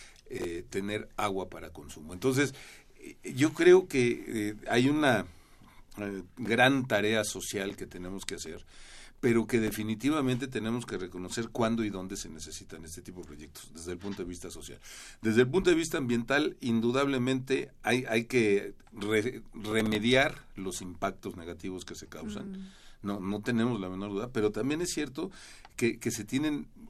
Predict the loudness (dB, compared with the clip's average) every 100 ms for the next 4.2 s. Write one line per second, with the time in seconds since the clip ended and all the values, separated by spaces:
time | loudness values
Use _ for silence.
0 | -4 0 2 0 -2 0 0 -4 -6 -6
1 | -4 -2 -2 -2 0 0 2 -2 -2 0
2 | 0 0 -4 -2 -2 -2 -4 -6 -6 -6
3 | -4 -4 -4 -6 -8 -6 -4 -2 -2 -2
4 | -2